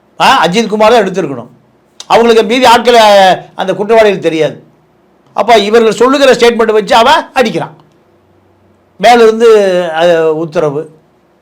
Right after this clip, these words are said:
இ-, அப்போ காவல்துறை விசாரணையை நடத்தவில்லை.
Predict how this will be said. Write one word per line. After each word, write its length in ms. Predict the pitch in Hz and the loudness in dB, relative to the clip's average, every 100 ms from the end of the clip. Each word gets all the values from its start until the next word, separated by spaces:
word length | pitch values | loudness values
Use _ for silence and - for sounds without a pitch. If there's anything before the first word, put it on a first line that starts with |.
| _ _ _ - | _ _ _ -8
இ-, 240 | 190 190 | -6 -6
அப்போ 640 | 175 147 151 151 202 233 - _ _ _ _ _ _ _ _ _ _ _ _ _ _ _ _ _ | -8 -6 -2 2 2 0 -4 _ _ _ _ _ _ _ _ _ _ _ _ _ _ _ _ _
காவல்துறை 880 | - 131 160 208 214 185 165 165 214 | -12 -4 -2 0 -4 -6 -12 -10 -8
விசாரணையை 800 | 170 156 202 202 196 185 190 214 196 180 165 151 143 135 | -10 -4 -2 0 -4 -8 -8 -8 -8 -8 -8 -8 -10 -10
நடத்தவில்லை. 640 | 156 190 190 180 123 110 | -8 -8 -8 -10 -10 -16